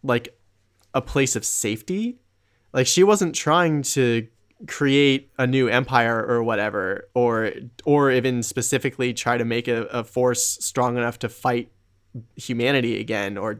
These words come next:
Speaker 2: was,
Speaker 1: destroy
Speaker 2: yeah,
Speaker 1: the
Speaker 2: it was supposed to
Speaker 1: Traveler.
Speaker 2: be, as Varric said, it was supposed to be home, not an empire.
Speaker 1: Yeah, and then for whatever reason, once she got a hold of dark powers for real, all of a sudden she's not like,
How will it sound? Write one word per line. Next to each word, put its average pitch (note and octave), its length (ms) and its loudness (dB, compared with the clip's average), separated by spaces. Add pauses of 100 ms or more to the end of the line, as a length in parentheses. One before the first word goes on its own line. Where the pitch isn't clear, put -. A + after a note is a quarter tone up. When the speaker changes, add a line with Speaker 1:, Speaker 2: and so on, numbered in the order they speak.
(100)
Speaker 2:
was, C3 120 2
Speaker 1:
destroy - 160 -4
Speaker 2:
yeah, D3 100 8
Speaker 1:
the B2 40 8
Speaker 2:
it - 40 8
was B2 80 6
supposed E3+ 240 4
to C#3+ 80 6
Speaker 1:
Traveler. - 260 -4
Speaker 2:
be, - 60 -6
as C#3+ 140 4
Varric D3+ 200 4
said, C3 160 2
it A#2 40 2
was A2+ 100 -4
supposed B2+ 160 -4
to A#2+ 80 0
be - 20 -2
home, G#2 300 4
not - 140 2
an - 100 -6
empire. - 380 -6
Speaker 1:
Yeah, D3 340 4 (120)
and C#3 160 2
then C3+ 360 2
for C3 280 -2
whatever B2 380 0
reason, C#3 460 0
once A#2+ 220 -2
she A#2+ 560 -4 (120)
got A#2+ 380 2 (280)
a C3 80 -2
hold B2 300 -2
of A2+ 120 -10
dark B2+ 280 -4
powers G#2+ 540 -4
for - 160 -20
real, A#2 560 -2 (320)
all C3+ 200 4
of A#2 60 -6
a A#2 60 -8
sudden C3 460 2
she's B2 360 -2
not B2 320 0
like, A2+ 380 -4